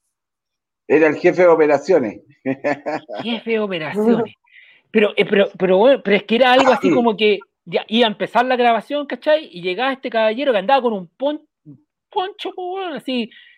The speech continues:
Speaker 2: con la lu-, con el calor del, del, de las luces, igual en el invierno, igual era como encerrado los estudios. Estamos hablando de los estudios de, de Inés Mati Urrajola, los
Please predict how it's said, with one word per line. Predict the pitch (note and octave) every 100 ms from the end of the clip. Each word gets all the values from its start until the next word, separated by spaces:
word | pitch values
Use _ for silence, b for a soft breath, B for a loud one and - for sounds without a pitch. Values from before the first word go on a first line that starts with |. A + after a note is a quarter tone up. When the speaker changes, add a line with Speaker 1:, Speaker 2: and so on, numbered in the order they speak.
| b _
Speaker 2:
con | F3 D3+
la | D3+ C3+
lu-, | D#3 F#3+
con | F#3+ E3
el | D#3+
calor | - D#3+ F#3+ F#3+
del, | F3 E3+ D#3+ C3
del, | D#3 D3 C#3 A#2+
de | D#3+
las | C#3+
luces, | B2+ E3 A3+ A3 F#3+
igual | D3+ E3+ G#3
en |
el | G3 D#3+
invierno, | C#3+ E3+ G3 E3
igual | B2 B2+
era | D#3+ F3
como | E3+ E3+
encerrado | F3 - F3 G3+ G#3+
los | G#3+
estudios. | G#3 - A#3 A#2 _ b b b b b _ _
Estamos | _ E3+ E3+
hablando | E3 F#3+ F#3
de |
los | A#3+
estudios | F#3+ - F#3 F#3 F3 D#3+ D3
de, | C#3+ C#3+ C#3+
de | B2+
Inés | C3+ C3+ C3+
Mati | D3+ D3+
Urrajola, | C3 C3 - G3+ G#3 F#3+
los | E3